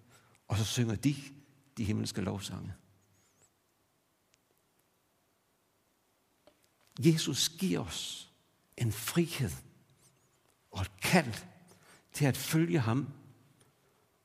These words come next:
og til at følge hinanden i den der gerning, så vi kan deltage i hele festen i Guds rige.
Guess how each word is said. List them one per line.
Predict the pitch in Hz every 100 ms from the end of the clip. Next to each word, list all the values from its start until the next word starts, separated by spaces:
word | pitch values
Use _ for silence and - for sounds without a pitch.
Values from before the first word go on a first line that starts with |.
| -
og | 110
til | 156
at |
følge | - 175 185 160
hinanden | 165 143 190 214 190 - - - - - -
i | 135
den | 165 156
der | 156 127
gerning, | 113 131 151 127 - - - _ _ _ - -
så | 147
vi | 147
kan | 165 151 -
deltage | 202 196 196 165 131 - - - -
i | 131
hele | - - 151 165 170 165 139 - - -
festen | - - 135 - - - 117 98 - - _
i | 113
Guds | 104 120 127 - - - _ _ 85
rige. | 76 92